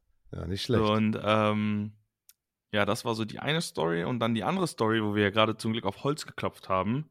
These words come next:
Speaker 1: Ja, ja.
Speaker 2: Ey, ich schwöre es dir einfach, das ist so dumm gewesen. Kurz bevor ich mich am Fuß verletzt hab, ich glaube, ich glaube in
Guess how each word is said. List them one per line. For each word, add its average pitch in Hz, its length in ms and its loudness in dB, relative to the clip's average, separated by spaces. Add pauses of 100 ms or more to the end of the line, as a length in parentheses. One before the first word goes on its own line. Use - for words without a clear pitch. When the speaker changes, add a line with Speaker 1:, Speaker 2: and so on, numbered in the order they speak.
(140)
Speaker 1:
Ja, 120 240 4
ja. 120 220 0 (260)
Speaker 2:
Ey, 120 300 0 (960)
ich - 380 -4 (100)
schwöre 151 760 2
es 113 320 -2
dir 110 260 -6
einfach, 113 640 -4 (300)
das 127 180 -4
ist 117 140 -4
so 143 120 2
dumm 139 340 2
gewesen. 110 540 0 (1080)
Kurz 214 300 2
bevor 175 360 0
ich 170 120 -6
mich 160 140 -4
am 139 120 0
Fuß - 200 -8
verletzt 101 360 -2
hab, 92 160 -4
ich - 140 -12
glaube, 123 560 4 (720)
ich - 120 -20
glaube 147 280 4
in 123 360 0